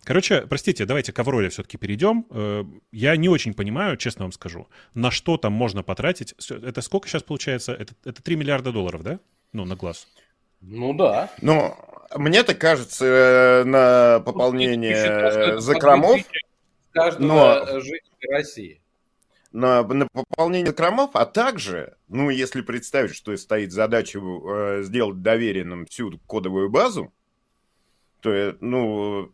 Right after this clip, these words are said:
Speaker 3: все эти драйвера, все эти прошивки — это бесконечное количество работы.
Speaker 1: Э, тут есть тонкий момент. Э, Аврора как операционная система, ещё раз, это нас-, это ф-, боковое ответвление, постоянно поддерживающееся, э, Sailfish.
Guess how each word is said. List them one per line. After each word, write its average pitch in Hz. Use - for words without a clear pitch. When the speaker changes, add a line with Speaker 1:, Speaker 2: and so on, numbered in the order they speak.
Speaker 3:
все 139
эти 117
драйвера, 117
все 117
эти 107
прошивки — 110
это 92
бесконечное 95
количество 69
работы. 57
Speaker 1:
Э, 101
тут 160
есть -
тонкий 147
момент. 123
Э, 98
Аврора 127
как -
операционная 110
система, -
ещё -
раз, 85
это 120
нас-, 110
это 107
ф-, -
боковое 117
ответвление, 151
постоянно 120
поддерживающееся, 110
э, 98
Sailfish. -